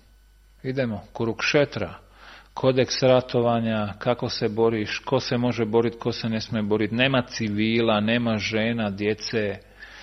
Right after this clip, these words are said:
nema pucanja u leđa, nema tamo da batiš bombu i ubiješ njih deset sa petsto kilometara. Ha, ha, ha, generali su tu, vojnici, svi su tu. Prsa o prsa,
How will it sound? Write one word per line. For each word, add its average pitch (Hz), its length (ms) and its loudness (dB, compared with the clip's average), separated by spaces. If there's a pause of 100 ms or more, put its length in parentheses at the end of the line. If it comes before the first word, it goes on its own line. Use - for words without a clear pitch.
(280)
nema 113 540 2 (960)
pucanja 110 540 2
u 107 60 4
leđa, 110 460 6
nema 113 260 2
tamo 120 300 0
da 107 100 2
batiš 104 460 2
bombu 107 460 2
i 110 40 4
ubiješ 104 320 2
njih 104 200 -2
deset 101 360 0
sa 95 180 -4 (120)
petsto 107 320 -4
kilometara. 98 800 -6
Ha, - 180 -2
ha, - 200 -4
ha, - 300 -6
generali 107 640 4
su - 300 -6
tu, 110 280 -2 (280)
vojnici, 107 340 -4
svi 131 160 0
su - 180 -6
tu. 101 220 -10 (1700)
Prsa - 340 -2
o 104 80 0
prsa, - 440 -6